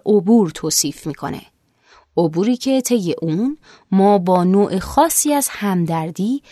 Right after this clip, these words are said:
وارد احساسات، تصورات و تفکرات دیگران می‌شیم. اون میگه عبور هیچ وقت تمام و کمال نیست، بلکه همواره نسبی و ناقصه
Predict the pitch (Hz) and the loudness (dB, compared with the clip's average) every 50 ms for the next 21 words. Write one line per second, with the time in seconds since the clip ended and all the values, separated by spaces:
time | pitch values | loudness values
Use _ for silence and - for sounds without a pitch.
0 | - - _ - 170 175 196 233 294 320 294 311 285 - 202 180 - - - - | -20 -20 _ -6 -2 0 2 2 2 0 0 -2 -2 -2 -4 -4 -2 -4 -2 -2
1 | 170 139 - - - 165 170 185 196 202 - - - - - - - _ _ - | -2 -2 -2 -4 -2 -2 -2 -2 -4 -4 -6 -10 -16 -18 -20 -20 -20 _ _ -2
2 | 220 220 202 - 208 175 165 151 160 151 143 143 143 151 170 185 - - - - | -2 -2 0 0 0 0 0 0 -2 -2 -2 0 -2 -2 -2 -4 -4 -8 -10 -12
3 | - - - _ 185 185 185 - 220 208 - - 220 202 - - 214 208 233 269 | -18 -20 -6 _ -2 -2 -2 -2 -4 -4 0 -2 -2 -2 -2 -4 -2 -2 0 -2
4 | - - 302 214 190 180 156 185 180 185 208 208 170 - - - - - - - | 0 -2 -2 0 -2 -2 -2 -2 0 2 2 2 0 -2 -4 -4 -4 -4 -6 -8
5 | 165 - _ _ _ _ _ _ _ _ _ _ _ _ _ _ _ _ _ _ | -14 -20 _ _ _ _ _ _ _ _ _ _ _ _ _ _ _ _ _ _
6 | - 359 330 269 208 170 - 185 180 185 196 202 208 - _ _ _ _ _ _ | 0 4 4 4 4 2 0 -2 -2 -2 -4 -6 -8 -14 _ _ _ _ _ _
7 | _ _ _ _ _ _ - 294 294 240 254 320 339 339 330 311 - _ - - | _ _ _ _ _ _ 0 0 2 2 4 2 2 2 0 -4 -10 _ -8 -2
8 | 285 302 311 - - - - 226 226 220 214 208 - - - - - - - - | 0 2 2 2 -2 -4 -2 -2 -2 -2 -2 -2 -4 -6 -10 -10 -10 -6 -4 -2
9 | 208 190 190 190 190 185 185 180 185 180 - - - 196 196 190 202 262 285 269 | 0 0 0 0 0 -2 -2 -2 -4 -6 -6 -8 -4 -2 0 0 2 2 2 2
10 | 240 247 247 180 - - - - - - _ _ _ _ _ _ _ _ 170 170 | 4 4 4 2 2 -2 -4 -4 -6 -12 _ _ _ _ _ _ _ _ -2 0
11 | 170 190 180 - - 302 349 359 - - - - _ - 226 226 208 196 185 170 | 0 -2 -4 -6 -6 -6 -6 -6 -10 -16 -20 -20 _ -2 0 2 2 2 2 2
12 | 180 180 175 170 190 202 196 175 165 165 156 - - - - - 294 359 370 311 | 2 2 2 2 2 2 2 2 0 -2 -2 -2 -4 -4 -4 -2 -2 0 4 4
13 | 254 220 175 160 - 180 175 - - - 185 | 4 4 4 0 -2 -2 -2 -2 -2 -4 -6